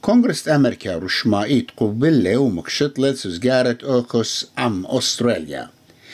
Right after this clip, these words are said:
قانونا بش لبصيعة من بيت قيومة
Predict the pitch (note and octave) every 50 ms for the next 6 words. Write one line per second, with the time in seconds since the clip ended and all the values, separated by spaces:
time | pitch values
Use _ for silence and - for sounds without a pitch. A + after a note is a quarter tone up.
0 | - - - - - - - A#2 A2 A2+ A2+ A2+ B2 C3+ C3 - B2+ A#2 - -
1 | G#2+ - - - - D3 D3 C3 B2 C3 C3+ C#3+ C#3 A#2 F#2+ F#2 F2+ F#2+ G#2+ A2
2 | A2 A2+ - C#3 B2+ - - - A2 F#2 E2 G2 A2 A2+ A2+ A2+ A#2 A#2